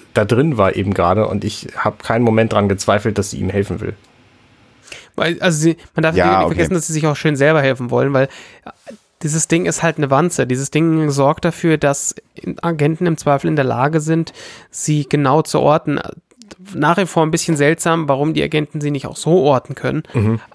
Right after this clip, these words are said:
Speaker 2: Aber das ist halt
Speaker 3: Da möchte
Speaker 2: die
Speaker 3: ich mich
Speaker 2: Möglichkeit, um sie da zu finden.
Speaker 3: Da möchte ich mich dann, äh, in der nächsten Woche nochmal ausführlich drüber aufregen und auch, äh, gerne nochmal, äh, darüber sprechen.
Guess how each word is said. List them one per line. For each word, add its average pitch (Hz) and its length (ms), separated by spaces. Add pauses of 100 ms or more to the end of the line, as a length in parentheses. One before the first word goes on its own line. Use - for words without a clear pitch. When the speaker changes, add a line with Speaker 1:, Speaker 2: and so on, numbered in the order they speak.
(300)
Speaker 2:
Aber 135 680 (600)
das 143 180
ist - 200
halt 165 300 (360)
Speaker 3:
Da 98 120
möchte 117 200
Speaker 2:
die 160 60
Speaker 3:
ich 165 60
mich 165 80
Speaker 2:
Möglichkeit, 160 720 (640)
um 170 220
sie 156 80
da 143 320
zu 143 100
finden. 135 520
Speaker 3:
Da 104 200
möchte 120 240
ich 113 80
mich 113 100
dann, 90 240
äh, 85 260
in 67 100
der 90 100
nächsten 92 300
Woche 85 160
nochmal 80 200
ausführlich 90 420
drüber 85 280
aufregen 87 460
und 104 200
auch, 98 180 (1000)
äh, - 40 (680)
gerne 104 420
nochmal, 107 500
äh, 67 200
darüber 95 420
sprechen. 117 800